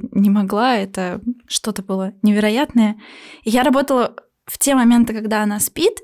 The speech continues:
и ночью. И поэтому утром от меня моим коллегам прилетали <laughs> запланированные сообщения. Я ещё сплю, а им уже прилетает пачка. Они начинают мне отвечать и ждут дальше диалога, а я ещё отсыпаюсь, потому что закончила работать я, ну, там, в три часа ночи, в четыре.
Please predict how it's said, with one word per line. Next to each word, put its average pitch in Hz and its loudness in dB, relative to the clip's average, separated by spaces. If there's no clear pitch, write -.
и 320 2
ночью. 196 0
И - -10
поэтому 247 2
утром 285 0
от 208 -4
меня 226 4
моим 226 4
коллегам 254 2
прилетали 220 0
<laughs> - -
запланированные 226 2
сообщения. 247 0
Я 226 2
ещё 233 -2
сплю, 302 -2
а 214 2
им 339 4
уже 294 2
прилетает 262 2
пачка. 233 0
Они 226 4
начинают 294 0
мне 247 4
отвечать 294 0
и 240 2
ждут 254 0
дальше 233 2
диалога, 247 4
а - 0
я 233 0
ещё 247 2
отсыпаюсь, 240 0
потому 233 2
что 233 -4
закончила 233 2
работать 226 2
я, 220 2
ну, 214 4
там, 180 -6
в - -10
три 226 4
часа 202 -2
ночи, 185 -2
в - -20
четыре. 202 -2